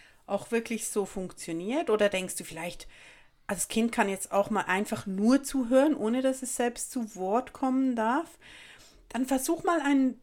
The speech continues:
Perspektivenwechsel. Also versetz dich in dein Kind und überleg dir, wie es für dich ist, wenn jemand sagt, was du tun sollst, ohne dass du dich überhaupt nur dazu äußern darfst. Vielleicht kennst du das von einem Vorgesetzten,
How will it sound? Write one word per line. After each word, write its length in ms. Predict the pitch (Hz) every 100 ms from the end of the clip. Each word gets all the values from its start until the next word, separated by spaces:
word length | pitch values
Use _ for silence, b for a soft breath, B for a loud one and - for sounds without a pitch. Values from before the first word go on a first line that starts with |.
| _
Perspektivenwechsel. 1400 | 247 254 - 254 - 247 254 233 - - 170 - - 143
Also 180 | 185 185
versetz 540 | 220 202 233 277 -
dich 280 | 381 381 - _ -
in 200 | 254 277
dein 240 | 262 233 220
Kind 520 | - 160 143 139 - B B B B B B B _ _
und 160 | 240 247
überleg 420 | 240 254 285 285
dir, 180 | 294 269
wie 100 | 262
es 160 | 240
für 200 | - 247
dich 260 | 240 269 262
ist, 240 | 269 -
wenn 120 | 220 208
jemand 340 | 214 208 208
sagt, 580 | - 202 262 359 - -
was 180 | 240 -
du 100 | 233
tun 420 | - 285 349 381
sollst, 600 | - 233 277 320 - - _
ohne 360 | 240 262 311 302
dass 180 | 269
du 120 | 262 247
dich 280 | 247 -
überhaupt 540 | - 254 277 247 254 247
nur 140 | 240
dazu 340 | 226 214 - -
äußern 520 | 180 190 - 180 160
darfst. 360 | 131 127 -
Vielleicht 240 | - 202 -
kennst 260 | 262 247
du 40 | 277
das 280 | 226 226 -
von 260 | - 202 190 -
einem 220 | - 190 185
Vorgesetzten, 880 | - 190 226 262 254 262 - 285